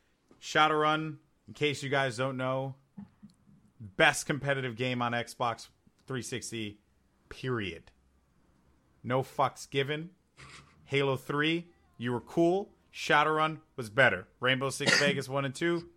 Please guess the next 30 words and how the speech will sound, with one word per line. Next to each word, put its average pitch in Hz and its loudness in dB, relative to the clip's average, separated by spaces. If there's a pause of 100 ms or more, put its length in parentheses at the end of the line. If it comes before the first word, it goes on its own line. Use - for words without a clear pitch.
(180)
cute. 165 2 (360)
Shadowrun 139 2
was 117 -6
better. 107 2 (280)
Gears 151 2
of 143 -4
War, 202 -2 (280)
eh, 214 2 (200)
we 202 -2
respect 175 0
that. 131 2
Shadowrun's 143 4
better. 117 4 (360)
Call 220 6
of 202 0
Duty 202 2
franchise, 190 2 (460)
made 208 6
my 202 4
career. 202 2 (220)
Good 208 0
game. 185 4 (120)
Shadowrun's 147 4
better. 107 4
Moving 160 0
forward. 110 2 (360)
So, 135 4 (720)
here's 196 2
the 175 -6
thing. 123 -4